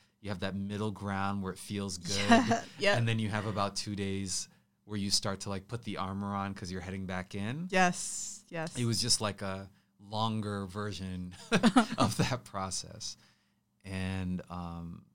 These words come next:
Speaker 1: but yeah, yeah. And, and, and it just, it just, it helped me recognize how many things were not working for me in
Speaker 2: Yeah.
Speaker 1: that last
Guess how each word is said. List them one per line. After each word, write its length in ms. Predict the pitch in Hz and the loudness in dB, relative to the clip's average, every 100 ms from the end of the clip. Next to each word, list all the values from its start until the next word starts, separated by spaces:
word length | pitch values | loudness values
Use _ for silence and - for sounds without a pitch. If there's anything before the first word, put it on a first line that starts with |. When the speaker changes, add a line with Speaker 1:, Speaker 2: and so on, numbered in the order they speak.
| _ _ 98 | _ _ -6
Speaker 1:
but 80 | |
yeah, 360 | 98 151 160 98 | 0 2 2 0
yeah. 420 | 87 104 107 92 | 0 0 2 0
And, 160 | 87 87 | -2 -4
and, 160 | 95 90 - | -6 -8 -6
and 100 | 95 | -6
it 160 | 92 | -6
just, 560 | - 101 95 - - - _ _ _ _ _ _ _ _ - | -6 -2 2 2 0 -10 _ _ _ _ _ _ _ _ -2
it 80 | 120 | 6
just, 200 | 170 135 | 6 6
it 120 | 101 | 4
helped 220 | 131 120 | 2 4
me 120 | 117 | 2
recognize 1000 | 101 107 104 95 95 90 90 90 82 - - | 2 0 -2 -4 -2 0 0 0 0 -2 -4
how 340 | - 104 104 | -6 -2 2
many 280 | 98 95 92 | 2 2 0
things 840 | - 95 92 90 87 87 - - - _ _ _ _ _ _ - | -4 -4 -2 -2 -4 -2 0 0 -2 _ _ _ _ _ _ -8
were 180 | 101 | -4
not 360 | 98 95 92 - | 0 0 0 0
working 380 | 90 85 - 80 | -4 -8 -8 -10
for 140 | - 80 78 | -12 -20 -20
me 220 | - - _ _ - | -20 -20 _ _ -8
in 100 | 180 | -2
Speaker 2:
Yeah. 100 | 180 | -2
Speaker 1:
that 120 | 160 | -2
last 320 | 175 151 - | -4 -4 -4